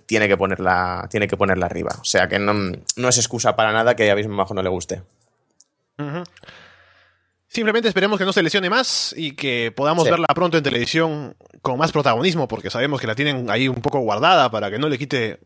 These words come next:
Speaker 2: el reflector a las chicas que están ahora mismo por el título femenino y eso. Pero sí, esperanza para Sasha y esperemos verla pronto de vuelta al cien por ciento y todo.
Speaker 1: Ujú.
Speaker 2: Se ha anunciado que Bray Wyatt será rival de Shinsuke Nakamura en Japón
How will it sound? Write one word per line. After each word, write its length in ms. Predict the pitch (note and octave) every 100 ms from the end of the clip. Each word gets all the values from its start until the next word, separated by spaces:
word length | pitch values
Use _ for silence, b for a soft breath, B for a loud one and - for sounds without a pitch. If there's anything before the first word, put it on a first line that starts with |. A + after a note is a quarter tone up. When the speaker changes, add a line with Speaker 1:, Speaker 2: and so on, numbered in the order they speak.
| _ _ _
Speaker 2:
el 540 | B2+ A#2 A2 G#2+ G#2 -
reflector 520 | G#2+ - B2+ - E3+
a 60 | B2+
las 120 | A2+
chicas 220 | D#3 C#3
que 60 | A#2+
están 180 | C#3+ C3+
ahora 140 | C3
mismo 200 | C#3 C3+
por 120 | A#2
el 80 | G#2+
título 420 | C3+ B2+ A#2 G2+
femenino 520 | - A2+ B2 A3 F#3 C3
y 80 |
eso. 240 | F3 F3+ - _ _ _ _ _ _ _ -
Pero 200 | G3+ G#3
sí, 220 | G#3 B2
esperanza 460 | A2 - F#3+ E3+ D3
para 160 | B2+
Sasha 340 | F#3+ E3 F3 - _ -
y 60 | A#2+
esperemos 320 | B2+ C#3+ C3
verla 240 | C#3+ B2+
pronto 360 | D3+ E3 C#3+ D3
de 60 | B2+
vuelta 460 | F3 F#3+ D#3+ D#3
al 100 | C3
cien 160 | C#3 C#3
por 120 | C3+
ciento 260 | - F3+ D#3
y 40 |
todo. 280 | G#3+ D#3+ - _ _ _ _ _ _ _ _ _ _ _ _ _ _ C3+
Speaker 1:
Ujú. 260 | A#2+ A#2+ - _ _ _ _ _
Speaker 2:
Se 120 | -
ha 20 | B3+
anunciado 420 | D4 C#4 C#4 A#3
que 120 | F3+
Bray 200 | A3 A3+
Wyatt 340 | G#3 C#4 C4
será 200 | - E3
rival 400 | F#3 D3+ F3 G#3
de 220 | E3 C#3 B2
Shinsuke 400 | C3+ A#2+ E3+ D3
Nakamura 360 | C3+ C#3+ G#3+
en 60 | D#3
Japón 560 | A2 A3+ A3+ A#2+ E3+